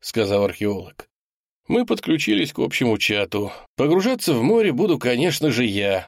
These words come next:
ведь никто, кроме меня, не умеет так управляться с этой замечательной подлодкой. И, естественно, Жорж. Жорж будет управлять манипулятором,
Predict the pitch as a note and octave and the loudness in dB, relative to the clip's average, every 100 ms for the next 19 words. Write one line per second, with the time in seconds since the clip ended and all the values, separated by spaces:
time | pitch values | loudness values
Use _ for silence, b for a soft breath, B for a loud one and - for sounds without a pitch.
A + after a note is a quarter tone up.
0 | - G3 G3+ A3+ - E3+ F3+ D#3 C#3 C3 | -4 -4 -2 -4 0 0 2 2 2 2
1 | A#2+ B2 C#3+ C3 A#2+ A#2+ A#2+ - B2+ A#2 | 2 0 0 2 2 2 0 0 -2 0
2 | A#2 A2+ A2 C3+ E3 - G#2+ C#3 - A#2+ | -2 2 2 2 0 -2 -2 -2 0 0
3 | G#2+ A#2+ A#2 C3 A2 A2 A2 G2 G#2+ G2 | 0 0 0 -2 -2 -2 -2 0 -2 -2
4 | F2+ - - - _ _ _ _ _ - | -10 -16 -20 -20 _ _ _ _ _ -2
5 | A#3 G#3 - C#3+ D3 C#3+ C#3 G#2 G2 G2 | 0 0 0 -2 0 0 0 0 0 0
6 | - - - - G2 G2 G#3+ A#3 C#3 A2+ | -2 -6 -10 -8 -4 2 2 2 0 -2
7 | G#3 F3 C#3+ C3+ A2+ B2 B2 F#3 D3 D#3+ | 0 0 0 -2 0 0 2 0 0 2
8 | D#3+ E3 D3 F3 G#3 E3 - G2+ - | 2 2 0 2 2 2 0 -4 -6